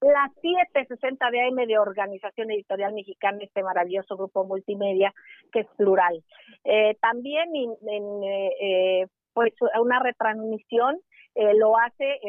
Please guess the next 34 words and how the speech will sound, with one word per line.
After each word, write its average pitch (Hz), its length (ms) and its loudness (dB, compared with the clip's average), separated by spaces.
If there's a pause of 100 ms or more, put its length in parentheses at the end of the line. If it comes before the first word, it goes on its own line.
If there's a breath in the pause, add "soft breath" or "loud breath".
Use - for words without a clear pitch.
(140)
eh, 202 60 -8
va, 202 140 -2
llegamos 220 440 -4
a 254 60 -8
ustedes 240 320 -6
a 240 80 -4
través 214 320 -4
del 226 100 -4
Grupo 214 240 -8
Radio 208 280 2
Turquesa, 214 500 -4
La - 160 -2
Joya 214 220 0
del 190 100 -6
Sureste, 208 400 -2
así - 160 -8
como 214 200 0
las 214 160 2
frecuencias 233 440 -2
de 202 80 2
La 180 100 2
Pantera 185 340 -2
en 208 80 -4
la 156 120 -2
frontera 151 440 0
norte 202 380 -6
del 226 160 -8
país, 240 340 0 (440 loud breath)
y 277 100 2
también 277 460 -2
vía 269 100 0
internet, 247 580 -2 (300)
eh, 202 460 4
gracias 220 500 0